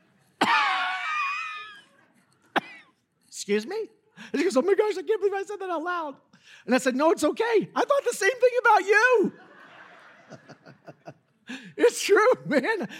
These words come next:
that a horrible thing? And I didn't want it to die painfully.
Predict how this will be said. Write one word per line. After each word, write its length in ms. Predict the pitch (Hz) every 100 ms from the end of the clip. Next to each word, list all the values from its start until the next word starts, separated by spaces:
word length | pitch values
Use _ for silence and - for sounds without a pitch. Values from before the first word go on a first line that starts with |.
| - -
that 280 | 440 427
a 160 | 381 359
horrible 320 | 359 392 381
thing? 140 | 349 -
And 220 | - 415
I 100 | 453
didn't 180 | 415 392
want 200 | 359 330
it 60 |
to 60 | 320
die 220 | 320 302
painfully. 640 | 214 311 466 359 339 359